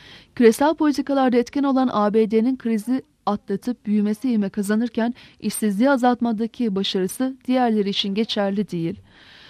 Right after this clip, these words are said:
A B'nin iki ayağından bin dokuz yüz doksanlı yılların ikinci yarısından itibaren yükselen şikayetler bu ayrılışın en iyi kanıtı. Fransa'da yayınlanan Zincirlenmiş Ördek isimli mizah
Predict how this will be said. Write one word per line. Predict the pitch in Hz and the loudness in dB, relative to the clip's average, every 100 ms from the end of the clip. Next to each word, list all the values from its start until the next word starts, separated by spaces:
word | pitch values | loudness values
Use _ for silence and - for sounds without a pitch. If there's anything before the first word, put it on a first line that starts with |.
| - - - | -20 -20 -8
A | - 226 247 | 6 8 8
B'nin | 285 311 320 | 8 4 4
iki | 262 311 | 0 2
ayağından | 320 311 294 294 277 | 4 6 6 6 6
bin | 254 | 6
dokuz | 254 285 | 4 4
yüz | 269 | 4
doksanlı | 233 226 247 233 277 | 4 2 4 4 6
yılların | 294 262 262 | 4 4 4
ikinci | 247 254 240 269 | 4 4 4 6
yarısından | 226 - 208 196 | 4 2 0 0
itibaren | 190 202 202 202 214 | 0 0 0 2 2
yükselen | 208 202 - 233 269 | 2 0 2 2 2
şikayetler | 262 254 240 226 240 233 226 | 0 0 2 2 2 2 2
bu | 269 | 2
ayrılışın | 247 214 202 208 233 226 - _ - | 2 2 2 2 2 2 -2 _ 0
en | 302 247 | 4 6
iyi | 233 | 6
kanıtı. | - 196 180 - 180 196 - _ - - - _ | 2 -2 -2 -2 -4 -4 -10 _ -20 -20 -20 _
Fransa'da | - 254 262 254 208 196 | 0 4 4 2 2 2
yayınlanan | 196 196 196 190 208 285 - _ _ - | 2 2 0 0 0 0 -4 _ _ -12
Zincirlenmiş | 196 208 214 233 220 226 302 - | -2 2 4 4 4 4 4 0
Ördek | - 247 220 220 - | 2 2 4 0 -4
isimli | - 202 202 | -2 0 0
mizah | 196 202 247 | 0 0 -2